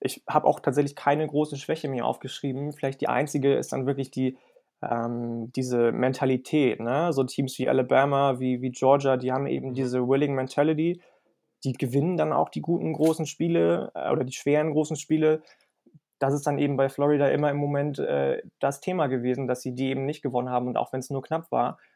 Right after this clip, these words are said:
Speaker 1: da muss dann Dan Mullen sagen, „So Jungs, pass auf, wir sind jetzt mal weg von diesem, diesem, ähm,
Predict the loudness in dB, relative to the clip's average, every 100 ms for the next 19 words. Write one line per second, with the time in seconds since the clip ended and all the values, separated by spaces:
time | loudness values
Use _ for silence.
0 | _ -2 2 4 2 0 -2 -2 -2 2
1 | 2 2 0 0 0 0 0 0 0 -2
2 | 0 4 6 4 2 0 0 0 2 2
3 | 2 2 0 0 0 -2 -4 _ _ _
4 | _ _ -2 0 0 0 0 2 0 -2
5 | -4 -6 -10